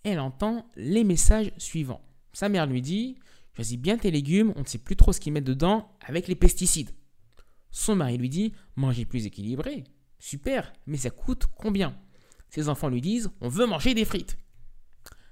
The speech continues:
Ses amis lui disent : « Depuis qu'on a choisi de manger de manière plus équilibrée, on se sent beaucoup mieux. » Et la vox populiste, donc le bruit de fond, le, le message qu'elle entend dans les médias un peu partout, c'est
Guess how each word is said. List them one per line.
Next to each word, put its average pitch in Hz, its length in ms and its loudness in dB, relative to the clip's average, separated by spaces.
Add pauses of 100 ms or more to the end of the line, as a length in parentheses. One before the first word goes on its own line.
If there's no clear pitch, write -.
(320)
Ses 226 240 -2
amis 170 160 2
lui 127 140 -2
disent : « 208 360 -4
Depuis 208 340 2
qu'on 170 120 -2
a 139 60 -4
choisi 196 640 2
de 147 80 -6
manger 135 340 -4
de 120 60 -4
manière 117 240 -6
plus 214 220 -6
équilibrée, 135 640 -4 (100)
on 127 40 2
se 131 120 4
sent 156 340 -10
beaucoup 135 360 -8
mieux. » 110 200 -6 (480)
Et 220 120 2
la 151 120 2
vox 127 240 -2
populiste, 160 720 2
donc 120 160 -6
le 123 100 0
bruit 156 280 4
de 190 40 -8
fond, 147 260 -6
le, 123 140 -4
le 123 580 -4
message 160 380 6
qu'elle 170 80 -2
entend 139 280 -6
dans 143 120 -4
les 147 140 -4
médias 143 260 -2
un 123 60 -4
peu 139 100 0
partout, 196 400 -2
c'est 165 320 -4